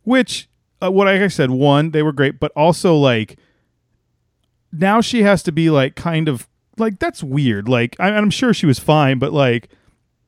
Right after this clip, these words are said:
it was weird on its own, but it's also, like,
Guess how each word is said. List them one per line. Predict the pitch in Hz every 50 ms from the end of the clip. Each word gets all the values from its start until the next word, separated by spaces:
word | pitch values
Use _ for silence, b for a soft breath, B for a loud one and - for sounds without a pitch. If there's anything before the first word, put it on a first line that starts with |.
| _ _ _ _ _ _ _ _ _ _ _ _ - -
it | 185 196
was | 208 220 165 190
weird | 214 240 262 285
on | 330 277
its | 208 156 -
own, | 190 185 196
but | 185 160
it's | 165 - -
also, | 202 226 233 - 285
like, | 254 226 202 175 156 139 131 -